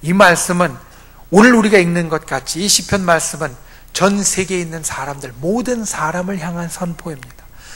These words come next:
모든 사람을 향한 선포가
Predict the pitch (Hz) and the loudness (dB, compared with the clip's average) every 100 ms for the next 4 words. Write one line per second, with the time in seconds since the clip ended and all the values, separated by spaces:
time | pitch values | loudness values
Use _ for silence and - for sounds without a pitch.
0 | - - 180 247 277 277 277 254 - 196 | -20 2 6 8 8 6 6 0 4 6
1 | 208 220 220 214 196 208 196 - - - | 8 8 6 4 4 4 4 -2 -14 -6
2 | - 247 208 208 190 165 - | 2 2 2 2 4 4 0